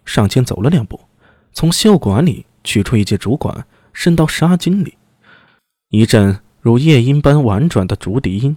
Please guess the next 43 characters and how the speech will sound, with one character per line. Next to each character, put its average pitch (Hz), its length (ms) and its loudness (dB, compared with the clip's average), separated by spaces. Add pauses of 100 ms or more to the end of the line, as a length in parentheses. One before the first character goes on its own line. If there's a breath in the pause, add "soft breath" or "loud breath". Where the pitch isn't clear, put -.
(100)
响 - 240 -6
起 - 140 -10
了。 - 180 -14 (640 soft breath)
过 220 240 4
了 110 100 4
片 98 220 -4
刻， - 300 -10 (340)
灞 143 180 4
桥 127 180 2
对 156 140 2
面 131 120 2
响 127 260 0
起 - 120 -2
了 104 100 0
一 101 80 -2
阵 127 180 0
夜 147 140 2
宵 - 180 -2
鸣 127 260 -4
叫。 - 260 -14 (560)
学 156 320 2
子 82 380 -4
收 147 280 2
起 - 120 -4
了 104 60 -2
竹 101 180 -2
笛， 131 240 -8 (300)
向 127 240 0
道 127 160 2
琛 180 240 -4
道 - 240 -10 (1300)
：“暗 190 160 0
号 175 160 0
对 185 160 0
好 117 160 -4
了。 127 300 -6 (920)
”“好。” 104 800 -6 (1600)
道 123 200 4
琛 175 220 0
点 101 160 0
了 120 100 2
点 - 160 -6
头。 - 320 -10